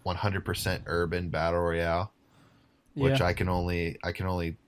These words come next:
Speaker 1: guess that that means that it just takes place in a city.
Speaker 2: Yeah, it's, uh, like, skyscrapers, everything. I think you kinda have abilities. Um, there's a respawn system. I think they have a lot of, like, user engagement. So if you're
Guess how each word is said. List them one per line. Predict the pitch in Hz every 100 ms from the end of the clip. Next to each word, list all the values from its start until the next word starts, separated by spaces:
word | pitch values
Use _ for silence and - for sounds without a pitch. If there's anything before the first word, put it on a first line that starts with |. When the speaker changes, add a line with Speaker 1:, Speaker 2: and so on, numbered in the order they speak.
| _ _ _ _ - 92
Speaker 1:
guess | 87 90 -
that | 82
that | 82
means | 87 85
that | 85 80
it |
just | - 87
takes | - 87
place | - 92 85 - 76 - _
in | 90 85
a | 80
city. | - 90 98 - - - 143
Speaker 2:
Yeah, | 135 127 -
it's, | 135 127 - -
uh, | 127 123 123 120
like, | 117 113
skyscrapers, | - 131 131 - 135 131 131 123
everything. | 127 127 131 123
I | 117
think | 143 202
you | 180
kinda | - 131 147 165
have | 170
abilities. | 175 175 190 190 190 196 190 - - - - _ _ _ _ _ - -
Um, | 135 120 117 117 117 - -
there's | 120 113
a | 107
respawn | - 127 139 - 147 147 151
system. | 147 151 147 - - 143 139 139 139 139 135 - - _ - - -
I | 120
think | 123 160
they | 147 135
have | 135 131
a |
lot | 120 123 123
of, | 117
like, | 117 110 -
user | 104 117 120 123
engagement. | 107 104 107 113 113 135 135 135
So | 120
if | 113 104 107
you're | 113